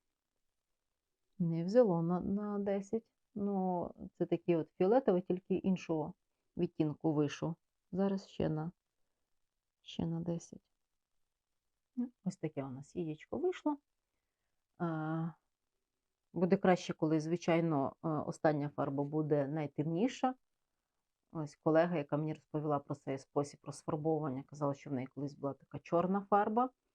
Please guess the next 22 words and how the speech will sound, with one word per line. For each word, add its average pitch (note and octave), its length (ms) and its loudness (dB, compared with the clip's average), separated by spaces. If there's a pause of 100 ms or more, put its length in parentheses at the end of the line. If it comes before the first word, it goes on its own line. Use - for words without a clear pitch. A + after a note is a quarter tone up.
(220)
І D#3 80 -12
це - 140 -8
так C3+ 260 -6
от C3+ 100 -6
в - 380 -20
кінці D#3 280 -2
фіксувало, C#3+ 760 -2 (120)
ну, D3 200 -12
так C#3+ 160 -12
дуже D3+ 260 -4
було D3 240 -4
гарно. C#3+ 400 -4 (2750)
Ну B3 280 -2
і G#3+ 340 4 (720)
так A3+ 200 2
далі G#3 300 6
будемо E3+ 440 0 (100)
чергувати D#3 840 2 (400)
кольора E3+ 500 2 (1000)
в E3 100 -4
різній E3 280 2
послідовності A#3+ 920 2